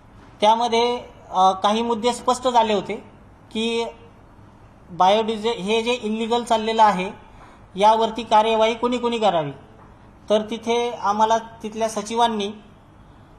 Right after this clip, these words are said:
अ, अशी माहिती दिली होती की all इंडिया बायोडिझेलचे काही मेंबर्स, संबंधित, अ, जिल्ह्याचे पुरवठा अधिकारी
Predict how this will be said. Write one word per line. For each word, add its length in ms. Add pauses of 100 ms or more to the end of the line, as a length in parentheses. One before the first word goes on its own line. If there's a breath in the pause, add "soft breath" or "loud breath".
(420)
अ, 40
अशी 380
माहिती 300
दिली 180
होती 220
की 160 (360)
all 140
इंडिया 220
बायोडिझेलचे 800
काही 280
मेंबर्स, 360 (1600)
संबंधित, 460 (680)
अ, 460 (100)
जिल्ह्याचे 420
पुरवठा 460
अधिकारी 400